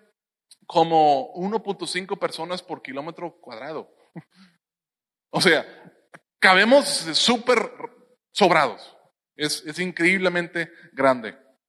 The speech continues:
Una muralla, tiene una muralla de sesenta y cinco metros de altura,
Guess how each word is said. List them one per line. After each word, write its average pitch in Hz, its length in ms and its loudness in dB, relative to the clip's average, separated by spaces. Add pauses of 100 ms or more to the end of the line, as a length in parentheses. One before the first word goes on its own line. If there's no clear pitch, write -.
(1080)
Una 233 240 6
muralla, 208 560 4
tiene 202 180 -2
una 226 120 2
muralla 175 500 2
de 156 180 -4
sesenta 165 460 -4
y 147 60 -4
cinco 202 420 -6
metros 185 380 -2
de 180 80 0
altura, 147 500 -4